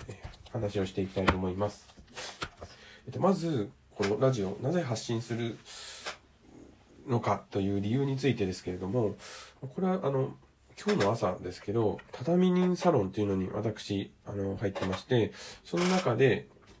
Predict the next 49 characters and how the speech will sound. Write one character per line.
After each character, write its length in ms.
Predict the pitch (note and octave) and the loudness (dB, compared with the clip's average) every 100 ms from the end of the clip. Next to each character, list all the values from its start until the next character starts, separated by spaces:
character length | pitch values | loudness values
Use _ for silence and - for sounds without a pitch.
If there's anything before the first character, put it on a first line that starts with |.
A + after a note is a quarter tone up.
| - _ _ - | -20 _ _ -16
こ 160 | - - | -12 -8
う、 40 | A#2 | -6
オ 20 | |
フ 100 | B2 | 2
会 180 | F3 F3+ | 6 6
の 80 | F#3+ | 8
様 160 | F3+ | 6
子 360 | F3 - E3+ F3 | 2 -4 -2 -2
を 180 | E3 D#3 | -2 -2
で 80 | G#2 | -2
す 100 | - | -2
ね、 180 | G#2 G#2+ | -2 2
ラ 120 | B2 | 2
ジ 120 | B2 | 4
オ 80 | G#2 | 4
で 80 | F#2+ | 2
こ 180 | - G2 | -2 -4
う 20 | |
配 200 | G#2 G#2+ | 0 -2
信 340 | - G#2+ G#2+ | 0 0 0
す 160 | A#2+ G#2+ | -4 -4
る 160 | A2 G#2+ - | -4 -4 -8
人 220 | - - | -6 -2
募 140 | G#2 G2+ | 0 0
集 260 | - G#2 | 0 -2
と 100 | G2 | 0
い 80 | F#2+ | -4
う 40 | F2+ | -2
の 100 | F2+ | -4
が 80 | |
あ 40 | F2+ | -4
り 60 | |
ま 140 | F#2 F#2 | -2 -6
し 100 | - | -2
て、 260 | A#2 F#2+ - - - - | 2 2 0 -12 -10 -10
そ 120 | - - | -12 0
こ 100 | F3 | 2
に 120 | E3+ | 2
こ 360 | D#3+ D3+ D3+ C3+ | 2 2 2 2
う 40 | |
応 100 | C3+ | 2
募 160 | C3 C3 | 4 2
し 140 | - | 2
て、 240 | - D#3+ D3+ | 0 2 2
実 200 | B2+ - | 0 0
際 120 | A2 | 0
に 140 | G#2 | 0
こ 100 | |
う 40 | G2+ | 0